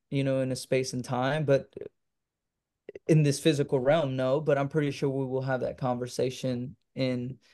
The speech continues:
you know, in some very, very nice room and just discuss what we thought that song meant and why it meant that and why are we talking about it in this nature and why did you pick that sound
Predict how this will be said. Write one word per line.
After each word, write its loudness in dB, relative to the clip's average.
you 4
know, 4
in 0
some -2
very, 6
very 2
nice 2
room 0
and -2
just -12
discuss 2
what -2
we -10
thought 0
that 4
song -6
meant -8
and -6
why 8
it 6
meant -2
that -8
and -10
why 4
are 4
we -4
talking -4
about -2
it -4
in -4
this -8
nature -4
and -8
why 8
did 2
you 0
pick -2
that -2
sound -4